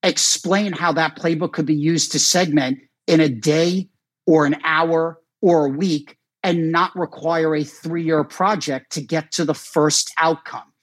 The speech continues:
And so one of the things that we focus on very heavily at Illumio is working with our customers to say, "There may be a longer horizon on your zero trust journey,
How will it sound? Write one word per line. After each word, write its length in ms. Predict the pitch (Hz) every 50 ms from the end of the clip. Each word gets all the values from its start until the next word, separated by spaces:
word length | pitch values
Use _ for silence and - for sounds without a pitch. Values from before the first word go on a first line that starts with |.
| _ _ _ _ _ _ _ _ -
And 160 | 160 175 156
so 140 | - - 180
one 280 | 165 147 147 165 190 220
of 80 | 240
the 80 | 247 214
things 320 | - - 185 180 175 151
that 100 | - 170
we 100 | 156 160
focus 440 | 147 - - 160 151 - 147 - -
on 320 | 165 151 147 143 143 135 123
very 260 | 151 160 143 135 117
heavily 580 | 101 - - 196 247 247 226 156 147 127 127
at 120 | 127 127 127
Illumio 560 | 127 131 131 127 127 127 127 120 117 117 120 - _ _ _ _ _ _ _ _
is 280 | 190 175 139 123 123 131
working 340 | 147 165 202 196 - 226 196
with 140 | 180 -
our 140 | 165 151 139
customers 520 | - - 196 196 - - 175 151 147 139 -
to 100 | - 156
say, 480 | - - - 165 151 151 147 139 - - _ _ _ _ _ _ _ -
"There 320 | 151 120 123 196 190 180
may 320 | 170 170 175 185 220 262
be 220 | 233 196 202 196 180
a 120 | 165 156
longer 560 | 143 143 139 143 147 170 190 190 175 165 151
horizon 800 | 127 - 135 127 120 117 117 113 104 98 - - - - - _ _ _ _ _ _ _ -
on 160 | 170 160 160
your 140 | 156 156 156
zero 320 | 135 - 156 151 160 160
trust 360 | - - - 156 143 - -
journey, 440 | - - 147 139 135 147 185 226 -